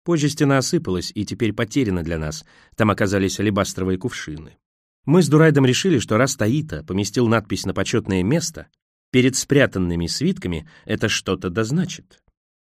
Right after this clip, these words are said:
Она передала фотографию Николасу, и тот принялся изучать её сквозь увеличительное стекло. Пока он разгадывал иероглифы, Роэн продолжила. «Ты вспомнишь из книги,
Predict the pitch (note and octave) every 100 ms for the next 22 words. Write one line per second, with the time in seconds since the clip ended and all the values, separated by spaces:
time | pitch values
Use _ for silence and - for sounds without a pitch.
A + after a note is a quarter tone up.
0 | - F#2+ F#2 G2 F#2 F#2+ F2 - F#2 F2
1 | E2 F2 F#2 C3+ D#3+ D#3 E3 - - _
2 | - A2 E3 D#3 A#2 A2 G#2+ C3 A2 A#2+
3 | A2+ A2 G2+ G2+ G2 G2 F#2 F#2 F#2 -
4 | F2+ E2+ E2 E2 - D#2 C#2 _ _ _
5 | _ _ A#2+ A#2 C#3 C3+ A2+ C3 A#2+ A#2+
6 | A#2 A#2+ C3 F3+ A2 F2+ F2+ D#2+ - _
7 | A2 C#3+ D3+ C#3 C#3+ C3 E2+ D2 D2 C#2
8 | _ _ _ _ _ - A#2 G#2+ G2+ -
9 | - D3 A#2+ E2+ F#2 - E3 G#2+ E2